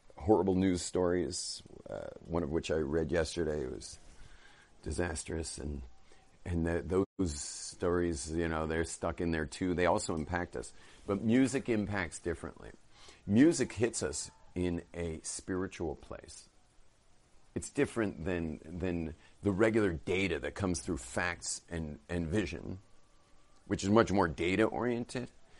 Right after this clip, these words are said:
Music, and even, even spoken word is data-oriented. But music's another deal altogether. It hits us somewhere very, very special. And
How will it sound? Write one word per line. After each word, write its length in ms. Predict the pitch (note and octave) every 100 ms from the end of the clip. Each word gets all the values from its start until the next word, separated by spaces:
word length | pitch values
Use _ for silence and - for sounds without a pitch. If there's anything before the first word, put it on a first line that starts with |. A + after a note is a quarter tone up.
| - - - -
Music, 880 | G#2+ G#2 A#2 C#3+ D3 A2 F2 - -
and 120 | A#2+ C3+
even, 380 | E3 E3+ D#3+ -
even 380 | E3 F#3 A3+ -
spoken 480 | - - D3 - G#2
word 320 | F2+ C3+ D#2+
is 140 | A#1 - -
data-oriented. 840 | F2 F#2 A1 G1+ G1+ - G1+ - - - - - - - -
But 320 | F2+ D#2 -
music's 760 | E2 F#2 G2+ F#2+ B2 C3+ - - -
another 760 | D2 C#2+ D2 D#2 D#2 D#2+ D#2+ - _ _ - E2
deal 380 | E2 E2 C#2 B1 - - -
altogether. 720 | F#2+ F#2+ - D#2 C2+ B1+ D2 E2 - - -
It 140 | G2+
hits 340 | F#2+ A2 - E3
us 100 | C3
somewhere 360 | - A2+ F#2
very, 420 | C#2+ F2 F#2 F#2
very 220 | F2+ F2 D#2
special. 580 | - E2+ E2 - D2 - _
And 240 | F#2+ F2+